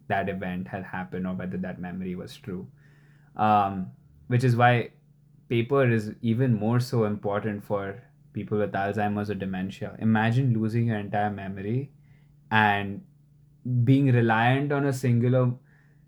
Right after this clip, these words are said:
inanimate object to confirm whether things have, that have happened in your, you, you know, life were actually true or not. But, uh, I think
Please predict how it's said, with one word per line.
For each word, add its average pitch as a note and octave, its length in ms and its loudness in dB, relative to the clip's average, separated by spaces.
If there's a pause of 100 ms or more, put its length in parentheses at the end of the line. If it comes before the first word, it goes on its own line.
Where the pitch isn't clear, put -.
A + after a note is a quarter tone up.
(320)
inanimate B2 640 4
object G#2+ 600 -2
to B2+ 60 -6
confirm A2+ 560 0
whether G#2+ 240 2
things G#2+ 360 -6
have, G#2+ 240 -6 (260)
that A2 140 0
have G#2+ 160 0
happened G#2 340 0
in G#2 120 -4
your, G2 260 -6 (160)
you, G#2 240 -4
you G#2 140 -8
know, G2+ 80 -8
life F#2+ 360 -6
were F#2 280 -6
actually F#2+ 600 -8 (680)
true G2+ 180 -4
or D#2+ 160 -8
not. B1+ 260 -16 (1200)
But, C#3 440 6 (680)
uh, A#2+ 360 4
I B2 180 2
think B2+ 380 0